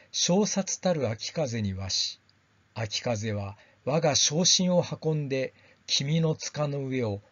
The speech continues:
吹き巡る。つかも動けという呼びかけと、秋の風との取り合わせは、天地の悲しみと一つになった深い悲嘆が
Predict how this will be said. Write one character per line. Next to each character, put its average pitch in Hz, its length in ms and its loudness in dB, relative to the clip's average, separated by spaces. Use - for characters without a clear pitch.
吹 - 480 -6
き - 40 -
巡 113 480 -2
る。 101 200 -4
つ - 180 -2
か - 240 2
も 151 360 4
動 127 320 2
け - 280 -6
と 151 160 0
い 156 220 4
う 131 40 4
呼 123 60 2
び 147 140 0
か 139 160 -6
け 135 160 -2
と、 123 320 -4
秋 180 320 2
の 131 160 0
風 107 560 -4
と 165 140 2
の 135 220 2
取 117 220 -4
り 135 100 2
合 127 80 4
わ 120 100 2
せ 110 160 -2
は、 104 240 -4
天 180 280 4
地 127 200 0
の 113 140 -2
悲 117 300 -4
し - 160 0
み 143 140 -6
と 147 160 -4
一 - 240 -4
つ - 120 -6
に 165 140 2
な 117 140 0
っ 101 40 -16
た 101 200 -8
深 - 400 -2
い 143 140 4
悲 101 60 -12
嘆 160 300 0
が 139 240 -4